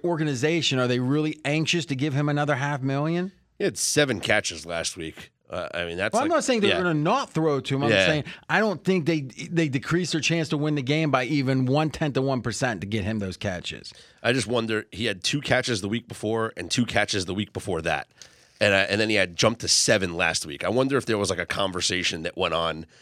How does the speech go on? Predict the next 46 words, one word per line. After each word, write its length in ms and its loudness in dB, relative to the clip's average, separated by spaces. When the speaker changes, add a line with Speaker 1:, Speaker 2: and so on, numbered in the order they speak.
Speaker 2:
in 120 0
the 80 0
locker 360 2
room 260 -4
where 120 -2
it's 120 -6
like, 180 -4
"Hey, 200 0
I 100 0
got 200 0
two 160 0
weeks. 340 -6
You 60 -8
better 200 -6
get 180 -6
me 60 -10
the 100 -14
ball." 340 -4
Speaker 1:
And 160 0
it 80 0
brings 200 0
up 100 2
the 60 0
point, 260 0
if 80 -2
it's 140 -4
Tannehill. 440 2
Speaker 2:
And 20 6
it 140 4
was 100 2
Tannehill 420 4
who 100 0
got 180 4
him 120 0
the 60 0
ball 220 8
seven 340 0
times 280 -2
last 220 -8
week. 120 -16
Speaker 1:
All 80 2
right, 100 2
now 100 0
that 220 0
gets 180 -2
interesting. 760 -2